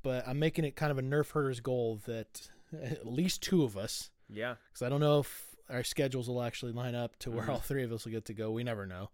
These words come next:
Speaker 2: Right.
Speaker 1: Um, but I wanna get it to where the Nerf herders actually make it to either San Diego Comic-Con or New York Comic-Con.
Speaker 2: Mm-hmm.
Speaker 1: Preferably both. That'd be pretty
Speaker 2: Mm-hmm.
Speaker 1: sweet.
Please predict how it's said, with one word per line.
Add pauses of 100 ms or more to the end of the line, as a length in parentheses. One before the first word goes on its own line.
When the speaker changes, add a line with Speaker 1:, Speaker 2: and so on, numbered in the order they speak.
Speaker 2:
Right. (360)
Speaker 1:
Um, (120)
but
I
wanna
get
it
to
where
the
Nerf
herders
actually
make
it (120)
to (1000)
either
San
Diego
Comic-Con
or
New
York
Comic-Con. (180)
Speaker 2:
Mm-hmm.
Speaker 1:
Preferably
both. (120)
That'd
be
pretty
Speaker 2:
Mm-hmm.
Speaker 1:
sweet.